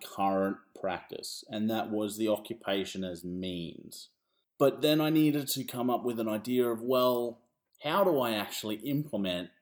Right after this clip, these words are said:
this change practice in my current setting? So I set out firstly by trying to work out, well, what am I actually doing? So I mapped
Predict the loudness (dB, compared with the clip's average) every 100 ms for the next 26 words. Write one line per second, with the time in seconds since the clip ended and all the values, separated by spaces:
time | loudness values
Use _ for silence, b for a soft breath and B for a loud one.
0 | _ _ _ _ _ -2 0 0 0 2
1 | 4 4 4 2 0 -2 0 0 -2 -4
2 | -2 -4 -8 -6 -2 2 4 2 2 0
3 | -2 -4 -4 -4 -4 -6 -4 -6 -10 -18
4 | _ b b b b b 0 2 2 6
5 | 8 8 6 4 -2 0 4 6 4 0
6 | -2 -2 -2 -4 -2 0 0 0 0 0
7 | 0 2 4 6 4 0 0 -4 -6 -8
8 | -8 -4 -2 -4 -6 -14 _ _ _ _
9 | -16 -4 2 4 2 2 0 -2 -8 _
10 | -6 -2 -2 -4 -6 -12 -18